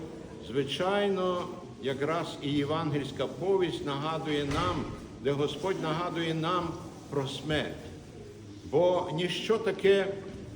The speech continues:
радикальне, яке б могло зупинити людину, яка, ем, м, е, щораз більше і більше хоче, її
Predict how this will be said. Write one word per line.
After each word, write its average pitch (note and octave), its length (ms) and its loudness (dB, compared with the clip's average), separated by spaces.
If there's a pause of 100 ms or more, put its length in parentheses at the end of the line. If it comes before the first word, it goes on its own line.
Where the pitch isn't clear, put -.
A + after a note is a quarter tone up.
(280)
радикальне, F3+ 840 4
яке F#3 320 6
б F#3+ 40 4 (120)
могло F3 360 4
зупинити D#3 840 4 (500)
людину, D#3+ 500 4
яка, D#3+ 580 2 (440)
ем, C3+ 280 2 (200)
м, C#3 240 0
е, C3 200 2 (580)
щораз F#3 540 4 (600)
більше F3 520 0
і D3+ 80 0
більше E3 480 -2 (120)
хоче, F3 420 2
її E3+ 500 0